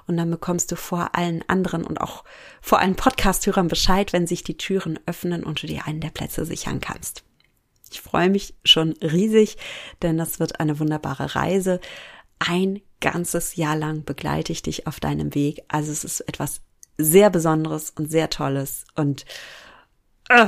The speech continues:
wahnsinnig, äh, Schönes, Transformierendes. Und wir werden, ja, gemeinsam lachen, gemeinsam Spaß haben, vielleicht auch die ein oder andere Träne gemeinsam vergießen. Und am Ende bekommst du das, was du dir so sehr wünschst,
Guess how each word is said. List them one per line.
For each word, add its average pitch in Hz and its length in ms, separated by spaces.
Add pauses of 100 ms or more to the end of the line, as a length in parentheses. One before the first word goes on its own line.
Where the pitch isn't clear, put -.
(100)
wahnsinnig, 196 760
äh, 233 180
Schönes, 220 480
Transformierendes. 185 1000
Und 175 300
wir 170 140
werden, 165 460 (420)
ja, 294 140
gemeinsam 190 520
lachen, 254 380
gemeinsam 196 440
Spaß 254 340
haben, 220 180
vielleicht 214 260
auch 196 80
die 190 140
ein 190 180
oder 185 160
andere 180 240
Träne 240 300
gemeinsam 175 460
vergießen. 160 540 (680)
Und 156 120
am 160 100
Ende 165 420 (540)
bekommst 165 440
du 185 40
das, 160 240
was 165 100
du - 100
dir 165 360 (400)
so 170 260
sehr 165 260
wünschst, 143 560